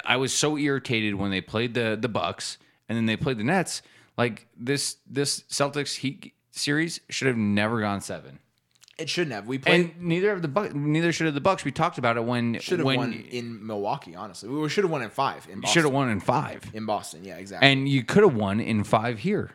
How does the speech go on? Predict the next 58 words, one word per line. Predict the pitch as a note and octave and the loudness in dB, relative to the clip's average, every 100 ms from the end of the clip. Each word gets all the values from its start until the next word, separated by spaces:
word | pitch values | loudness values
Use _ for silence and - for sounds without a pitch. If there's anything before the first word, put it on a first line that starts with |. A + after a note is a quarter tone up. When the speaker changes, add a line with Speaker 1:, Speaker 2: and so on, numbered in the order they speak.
| - | -12
Speaker 2:
And | A2 | -8
we, | A2 | -8
we | A2 A#2+ A#2 | -6 -6 -6
dropped | A#2+ B2 C3 | -2 0 0
a | B2 | -4
game | A#2+ A#2 | -6 -6
in | A2 A2 | -8 -6
Milwaukee | G#2+ G#2 G#2 G#2 | -4 -2 -4 -8
and | G2 | -14
we | |
dropped | F#2+ G#2 G2+ | -6 -4 -4
a | |
game | G#2 G2 | -10 -12
in, | F#2 F#2 - | -12 -16 -12
in | G#2 F#2+ | -10 -8
Boston | F#2+ G2 G2+ - F#2 | -4 -4 -4 -10 -12
that | E2 | -12
was, | F2+ G2 | -14 -12
like, | F2+ F2+ - _ _ _ _ _ - | -12 -12 -18 _ _ _ _ _ -16
should | - - - B2 G#2+ | -10 -10 -6 -4 -4
have | G2+ | -4
won | G#2+ F#2+ F2+ | -8 -8 -12
that | E2+ F2 | -14 -12
game, | F2 E2 F2 - - _ _ | -16 -16 -20 -20 -20 _ _
um, | G#2 G2 F2+ | -8 -8 -4
both | A2 G2 | -4 -4
times. | - G2+ - - | -6 -8 -8 -4
So, | B2+ | -2
yeah, | A2+ | -2
we | F#2+ | -4
should | - | -6
have | B2+ | -6
won | A#2+ A2+ | -6 -8
the | |
series. | G#2+ A#2 A2 - | -6 -4 -4 -4
It, | |
it's | C3+ C#3 | -4 0
like | D#3+ F3+ | 0 0
this | D#3+ | -2
team | - E3+ | -6 -6
just | C#3+ - | -8 -8
takes | B2 - | -10 -8
nights | G#2+ F#2+ | -10 -10
off. | F2 - - _ _ _ - _ - | -14 -16 -20 _ _ _ -20 _ 4
Speaker 1:
And | A#2 A2 | 4 4
it's | - G#2+ - | -2 0 -2
Speaker 2:
It's | - - | -2 -6
hard | - C3+ B2 | 0 2 2
to | |
watch | G#2 F2 - - - | -4 -6 -12 -16 -12
when, | G#2+ G2+ G2+ | -10 -10 -10
when | G#2+ | -12
a | G2+ | -12
team | - G#2+ | -12 -12
just | F#2 - | -14 -10
takes | A2 - - | -10 -10 -18
nights | G2+ D#2+ - | -16 -16 -18
off. | - - - | -20 -20 -20